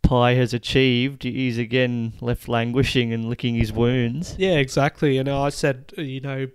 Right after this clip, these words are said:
Speaker 2: at the time when, um, Scott Pye, uh, was brought in, I th-, said, you know, it would have been better if they had Pye and Tander together at that team rather than Pye and Courtney,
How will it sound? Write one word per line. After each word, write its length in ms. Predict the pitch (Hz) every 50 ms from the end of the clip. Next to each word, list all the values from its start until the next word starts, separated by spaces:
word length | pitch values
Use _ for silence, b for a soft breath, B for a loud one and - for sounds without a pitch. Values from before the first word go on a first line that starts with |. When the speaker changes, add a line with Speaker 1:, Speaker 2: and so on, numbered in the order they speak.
| - -
Speaker 2:
at 160 | - 151 -
the 60 | 151
time 360 | - - 151 143 143 143 139
when, 300 | 139 139 139 143 139 135 B B B B B B B B B
um, 500 | 165 151 147 143 139 135 139 147 151 151 _ _ _ _ _ - -
Scott 380 | - - - - 165 151 - -
Pye, 560 | - 165 151 151 151 151 147 147 147 147 - -
uh, 120 | - - - -
was 220 | - 185 165 131
brought 340 | - - 160 151 151 147 147
in, 160 | 165 208 185
I 100 | 147 139
th-, 120 | 139 - - _ _ -
said, 340 | 143 - - 165 147 143 135
you 80 | 147
know, 140 | 147 143 143
it 500 | 151 165 175 175 - - - - 151 151
would 100 | 151 160
have 80 | 156 143
been 160 | 147 143 139
better 280 | 131 147 151 156 160 151
if 120 | 143 -
they 160 | - 143 143
had 280 | 139 143 139 131 131 - _ _ _ _ _
Pye 300 | - - 160 147 147 143
and 180 | 143 139 143 -
Tander 420 | - - 147 147 156 160 170 160
together 480 | - - 165 147 143 139 139 143 143 147
at 180 | 143 135 -
that 200 | - 147 143 -
team 280 | - - 151 143 143 143
rather 340 | 143 139 139 143 135 143 131
than 200 | 135 139 135 139
Pye 340 | - - 156 139 135 139
and 140 | 139 135 139
Courtney, 640 | - - 151 143 151 160 - 170 160 156 190 208